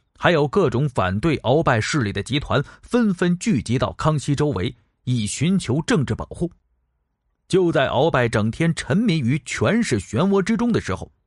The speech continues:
他根本就不会知道康熙时时刻刻都在想着如何推翻他这个辅政大臣，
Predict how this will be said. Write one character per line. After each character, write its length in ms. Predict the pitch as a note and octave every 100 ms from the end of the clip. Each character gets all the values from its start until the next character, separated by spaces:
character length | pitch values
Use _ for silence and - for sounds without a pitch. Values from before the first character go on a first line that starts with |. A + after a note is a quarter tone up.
| _
他 160 | E3
根 240 | E3+ G3+ F3+
本 180 | F2+ F2+
就 120 | A#2
不 200 | A#2+ C#3+
会 120 | G#2+
知 180 | B2+ A2+
道 140 | - - - -
康 260 | - G#3
熙 180 | F#3+ F#3
时 240 | F3 F#3+ G3
时 160 | F3+
刻 200 | - C3
刻 180 | A#2 B2 - -
都 220 | D4 B3+
在 160 | E3 A2+
想 240 | - F2+
着 120 | F#2+
如 260 | G#2 E3+ A#3
何 180 | - C3+
推 360 | - G3 F3+ D3
翻 240 | C#3+ C#3
他 160 | - C3
这 80 |
个 80 | G#2+
辅 320 | G#2 F#2 F2
政 160 | B2+ A2+
大 160 | B2+ F2+
臣， 160 | -